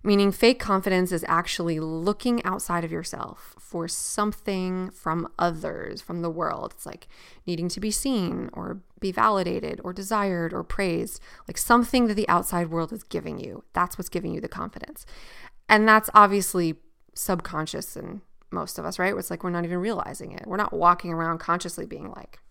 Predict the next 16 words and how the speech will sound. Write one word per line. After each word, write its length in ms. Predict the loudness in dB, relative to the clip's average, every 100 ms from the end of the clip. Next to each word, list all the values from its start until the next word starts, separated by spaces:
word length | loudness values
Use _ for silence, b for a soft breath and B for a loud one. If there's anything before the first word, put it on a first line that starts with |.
| -20 -20 0 8
"Wow, 240 | 8 8
I, 240 | 4 2 0
I'm 240 | 0 2
really 220 | 0 0
needing 260 | -2 -2 -2
to 80 | -2
get 160 | -2
validation 640 | 2 2 4 0 -2 -8
from 180 | -6 -6
this 140 | -8 -10
thing, 400 | -6 -6 -4 -4
from 120 | -6
this 140 | -2
moment," 400 | -2 -2 -6 -8 -10
<laughs> 80 |
right? 100 | -10